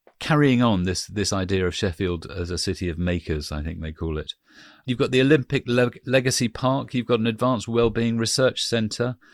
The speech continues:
the digital creative sector are growing strongly, and Sheffield has been noted as one of the best places to start a business.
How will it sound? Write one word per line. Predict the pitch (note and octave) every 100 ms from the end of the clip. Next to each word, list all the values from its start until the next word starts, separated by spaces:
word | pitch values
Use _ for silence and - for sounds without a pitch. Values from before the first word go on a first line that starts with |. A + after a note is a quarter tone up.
| - - A2
the | G#2
digital | C3+ C3 B2 B2 A2
creative | - A#2 A2+ A2+ A2
sector | - G#2+ - G#2+
are |
growing | G#2 A2 G#2+ G2+
strongly, | G2+ - A2 G#2+ G#2+ A2 G#2+ - - -
and | G#2
Sheffield | - A2+ G#2+ G2+
has | G2
been | - G#2 G2+ F#2+
noted | G#2+ G2+ G#2
as | G2
one | A2 G#2
of |
the | G2+
best | G2+ F#2+
places | - F#2+ F2 F2+ -
to | F2+
start | - G2+ F#2+ F2
a | E2+
business. | F#2+ F2 D2+ D2+ -